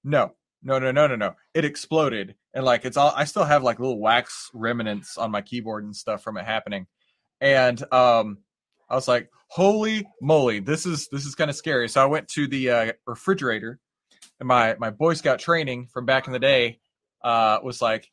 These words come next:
"Get some baking soda," 'cause I know if you have a grease fire, you use baking soda. So I was like,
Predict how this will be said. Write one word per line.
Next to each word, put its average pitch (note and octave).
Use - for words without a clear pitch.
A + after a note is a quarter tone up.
"Get B2+
some C#3
baking E3
soda," A#2+
'cause -
I B2
know B2
if A#2+
you C3
have A#2+
a A#2
grease D3
fire, A2
you A#2+
use A#2
baking C3
soda. G#2
So G#2+
I -
was G#2+
like, G2+